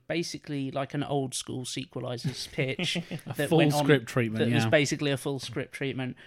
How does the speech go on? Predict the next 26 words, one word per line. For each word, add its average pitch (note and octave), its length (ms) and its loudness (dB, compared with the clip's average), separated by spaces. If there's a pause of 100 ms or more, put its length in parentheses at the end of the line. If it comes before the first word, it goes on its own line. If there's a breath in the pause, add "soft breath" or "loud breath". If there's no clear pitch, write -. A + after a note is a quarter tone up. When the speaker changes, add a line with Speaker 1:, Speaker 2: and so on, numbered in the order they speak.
(120 loud breath)
Speaker 1:
which - 200 -8
we'll C#3+ 80 -4
stick D#3 300 -2
up C#3+ 140 -2
on C3+ 80 -2
the C3 80 -2
Patreon, B2+ 760 -2
uh, B2 300 -4
as C3 140 -6
bonus A#2+ 360 -8
content. C3 540 -6 (100)
Um, C3 440 -6
so - 260 -10
if - 180 -12
you're, C3 300 -6
if C#3 100 -8
you're C#3+ 140 -2
at C3 140 -8
all C3+ 160 -2
interested B2+ 500 -8
in B2+ 140 -6
that, B2+ 220 -6 (140)
uh, B2+ 360 -6
or C3+ 100 -14
tantalized C3+ 720 0
by, B2+ 220 -2